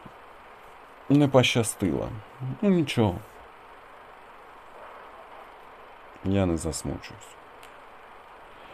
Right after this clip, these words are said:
Хотілося б, звісно, щоб там десяточка або.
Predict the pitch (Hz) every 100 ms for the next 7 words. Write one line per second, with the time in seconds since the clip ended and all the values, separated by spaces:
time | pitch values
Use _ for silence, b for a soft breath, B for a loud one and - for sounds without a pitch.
0 | B - 135 190 135 90 - - - 92
1 | 101 104 98 80 82 80 - 76 78 -
2 | 85 85 - 123 113 85 - 82 78 78